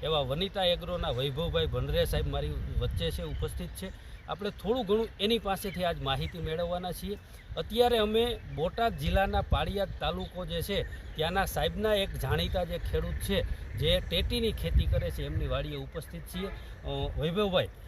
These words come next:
અ, સરસ, આની અંદર, અ, કઈ રીતનું ધ્યાન રાખવું જોઈએ અથવા તો આ પાક જે છે એ ખેડૂતોને કઈ રીતે ઉપયોગી અથવા તો આવકનો સ્ત્રોત છે, થોડી ઘણી એની માહિતી આપો.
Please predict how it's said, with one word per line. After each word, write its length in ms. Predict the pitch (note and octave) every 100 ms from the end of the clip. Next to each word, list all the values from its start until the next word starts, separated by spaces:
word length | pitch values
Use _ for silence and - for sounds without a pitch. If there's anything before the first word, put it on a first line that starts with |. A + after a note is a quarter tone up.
| - D3
અ, 40 | B2+ C3+ - - -
સરસ, 240 | F#3+ A3+ -
આની 240 | - A3
અંદર, 280 | G#3+ A3 A3
અ, 340 | - - - E3+ D#3 D3+ D3+ D3 - -
કઈ 180 | G3 G#3+
રીતનું 380 | - - G3+ D#3
ધ્યાન 260 | C#3 E3+
રાખવું 360 | E3+ - F3+ E3+
જોઈએ 180 | E3+ D3+
અથવા 240 | - E3
તો 120 | D#3+
આ 120 | D3 D#3
પાક 280 | D3 D3+ F3
જે 200 | D#3 D#3+
છે 440 | C#3 B2 - - - D3
એ 200 | D3+ D3+
ખેડૂતોને 920 | - D#3+ E3+ E3 E3+ E3+ E3+ E3 D#3+ -
કઈ 200 | F#3 E3+
રીતે 260 | E3 -
ઉપયોગી 560 | D3 C#3 E3 D#3+ D#3+ D3+
અથવા 240 | C#3 D#3+
તો 120 | D3
આવકનો 460 | C#3+ C#3+ D#3 - D3
સ્ત્રોત 320 | - D#3 D3
છે, 280 | - D3 -
થોડી 160 | D#3+ D#3+
ઘણી 200 | D#3+ D3+
એની 140 | D3+
માહિતી 360 | C3+ B2+ C3 G#2+
આપો. 240 | -